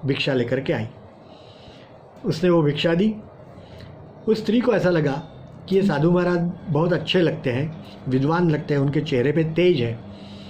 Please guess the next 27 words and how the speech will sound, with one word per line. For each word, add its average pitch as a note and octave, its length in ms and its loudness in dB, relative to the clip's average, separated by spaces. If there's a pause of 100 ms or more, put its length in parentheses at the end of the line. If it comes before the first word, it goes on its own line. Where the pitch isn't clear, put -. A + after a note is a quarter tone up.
(1000)
तो F3+ 140 2
ऐसे E3 180 2
संत F#3+ 300 4
पुरुष F#3 320 4
कोई F#3+ 200 4
बड़े F3+ 260 4
आदमी F3+ 260 4
मिलते F3 380 4
हैं D#3+ 240 0
तो F#3 80 0
हम G3 220 2 (480)
हमेशा G#3 360 2
उनको G3+ 220 4
कहते F3+ 260 2
हैं F3+ 100 2
कि, F#3 160 4
"अ, F#3+ 60 -2 (1200)
महाराज D#3+ 360 4
मुझे E3 240 4
कुछ D#3+ 300 2
अच्छी D#3 800 -2
बातें E3+ 260 2
बताइए, E3 360 4
उपदेश D3+ 540 4
बताइए, D3 380 0
उपदेश D3 340 4
दीजिए।" B2 480 -2